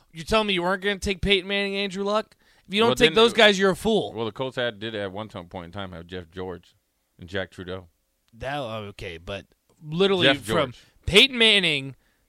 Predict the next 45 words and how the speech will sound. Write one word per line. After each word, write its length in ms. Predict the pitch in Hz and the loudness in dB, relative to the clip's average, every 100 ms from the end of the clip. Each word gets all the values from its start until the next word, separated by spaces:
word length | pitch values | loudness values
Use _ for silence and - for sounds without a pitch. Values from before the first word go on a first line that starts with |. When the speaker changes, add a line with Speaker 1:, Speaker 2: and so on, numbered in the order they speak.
| _ - | _ -6
Speaker 1:
to 260 | 190 185 | -4 -4
now, 600 | 160 170 175 139 104 104 92 | 0 2 4 2 -2 -10 -6
Speaker 2:
Yeah. 100 | 90 | -6
Speaker 1:
the 40 | |
Colts 420 | 85 175 185 170 | -2 2 2 0
were 220 | 170 165 143 | -4 -4 -4
blessed 580 | 117 156 170 135 - | -4 0 0 0 -4
with 200 | 143 139 - | -10 -12 -8
two 180 | 180 | -8
generational 920 | 147 113 135 165 165 156 151 - 135 | -8 -6 -2 0 0 -2 -2 -6 -10
quarterbacks. 520 | 113 139 117 98 90 135 | -8 -8 -6 -8 -10 -8
And 80 | 165 | -4
when 100 | 175 | 2
they 160 | 147 | 4
Speaker 2:
And 100 | 170 180 | 8 6
Speaker 1:
didn't, 200 | 202 175 | 6 2
they 120 | 170 | 0
had 180 | 165 160 | 2 0
Jacoby 380 | 139 - 175 165 | -4 -6 -4 -4
Brissett, 500 | 139 127 - 131 92 | -6 -6 -4 -4 -4
and 80 | 113 | -10
I 60 | |
can 120 | 123 123 | -8 -4
tell 100 | 139 | 0
you 60 | 147 | 2
Speaker 2:
And, 60 | |
Speaker 1:
exactly 420 | 135 135 143 135 135 | 0 0 -2 -2 -4
how 80 | |
Speaker 2:
and, 80 | 127 | -4
Speaker 1:
that 220 | 123 110 | -6 -8
went. 180 | 95 90 | -10 -8
Speaker 2:
and 480 | 131 180 151 117 110 - | -4 -2 -2 -4 -8 -8
also, 520 | 107 120 110 95 87 127 | -4 -4 -4 -6 -6 -4
Speaker 1:
Your 140 | 147 | -4
boy. 420 | 139 143 104 73 87 | -2 -2 -4 -12 -8
Speaker 2:
also, 360 | - 123 117 95 - - - - | -4 -4 -4 -12 -12 -16 -12 -8
<laughs> 100 | - - 135 190 - | -8 -10 -10 -8 -4
Speaker 1:
<laughs> 640 | 196 202 175 139 185 - | -2 0 0 0 -2 2
Speaker 2:
also, 480 | 143 175 - 147 113 - - 107 95 - | 2 2 0 -4 -4 -10 -16 -16 -6 4
also, 680 | 160 202 - 110 98 101 _ _ _ _ - | 4 4 2 0 0 -4 _ _ _ _ -10
when 220 | 110 135 | -4 0
they 140 | 139 | 0
had 320 | 143 180 208 | 2 6 6
Andrew 460 | 123 120 110 104 98 | 4 0 0 -4 -4
Luck, 360 | 95 92 - | -2 -4 -6